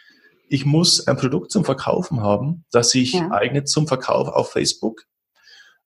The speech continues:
Speaker 1: Ähm, und, ähm, und ich muss vor allem auch, und das wird dann halt oft übersehen, ich muss auch einen Plan haben,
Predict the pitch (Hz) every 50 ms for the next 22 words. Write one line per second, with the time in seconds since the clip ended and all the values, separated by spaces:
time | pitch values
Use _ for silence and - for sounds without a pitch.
0 | _ - 123 123 123 127 - - - 143 139 139 139 135 - - 123 127 127 127
1 | 123 127 127 123 123 127 123 127 - _ - - 196 208 240 226 233 - - 170
2 | 147 135 151 160 196 233 - - - - - - 113 117 156 185 185 - - -
3 | - 160 147 143 143 143 - 160 156 160 151 135 127 120 - - - 143 - -
4 | - - 135 131 127 120 - - 131 139 147 151 156 156 - - - - - _
5 | _ _ _ - 131 120 135 143 175 170 - - - 123 123 123 117 - - -
6 | 117 107 - - 143 170 175 165 156 147 139 139 139 139 143 139 135 139 139 139
7 | -